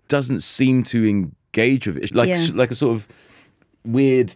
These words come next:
Speaker 1: creepy, inverted Annie or something. She just has
Speaker 2: <laughs>
Speaker 1: zero emotion about
Speaker 2: Mm-hmm.
Speaker 1: why, why do you think that is? Is that another sort of protective?
Speaker 2: It's completely protective, yeah.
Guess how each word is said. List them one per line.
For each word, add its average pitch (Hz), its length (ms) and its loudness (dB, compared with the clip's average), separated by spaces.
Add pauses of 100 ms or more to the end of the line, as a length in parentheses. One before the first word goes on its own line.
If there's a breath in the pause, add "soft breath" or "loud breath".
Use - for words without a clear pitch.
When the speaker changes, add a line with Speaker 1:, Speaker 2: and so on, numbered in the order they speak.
Speaker 1:
creepy, 123 540 0
inverted 113 580 2
Annie 113 380 0
or 73 100 -6
something. 78 320 -8
She 95 100 -10
just 123 160 2
has 113 280 2
Speaker 2:
<laughs> 95 100 -12
Speaker 1:
zero 101 540 2
emotion 92 500 0
about 80 320 -4
Speaker 2:
Mm-hmm. 190 360 -14
Speaker 1:
why, 107 160 0
why 120 320 2
do 120 120 -2
you 117 60 -2
think 120 300 -4
that 76 200 -4
is? 76 140 -6
Is 78 100 -6
that 104 220 -2
another 104 280 2
sort 92 200 -4
of - 40 -12
protective? - 760 -6
Speaker 2:
It's 240 280 0
completely 190 560 -2
protective, 143 760 -6
yeah. 160 340 0